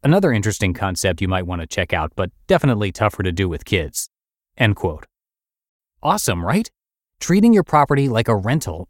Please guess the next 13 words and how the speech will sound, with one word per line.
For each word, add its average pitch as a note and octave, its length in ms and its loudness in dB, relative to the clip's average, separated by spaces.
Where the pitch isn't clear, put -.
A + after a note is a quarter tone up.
only C#3+ 280 4
you're D3+ 200 2
the F3 100 0
ones G#2 260 -2
who A#2 80 0
are A2+ 80 2
actually A#2+ 340 0
renting B2+ 320 0
it. D2 160 -14
From G#2+ 280 0
yourself, B2+ 500 0
I G3+ 100 2
guess? A#3 360 -4